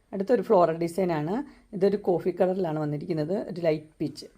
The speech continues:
അടുത്ത അടിപൊളിയാണ്. ഇതിൻ്റെ വന്നിരിക്കുന്നത് വൈൻ കളറിൽ,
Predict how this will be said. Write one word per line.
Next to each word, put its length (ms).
അടുത്ത 200
അടിപൊളിയാണ്. 600
ഇതിൻ്റെ 360
വന്നിരിക്കുന്നത് 520
വൈൻ 180
കളറിൽ, 320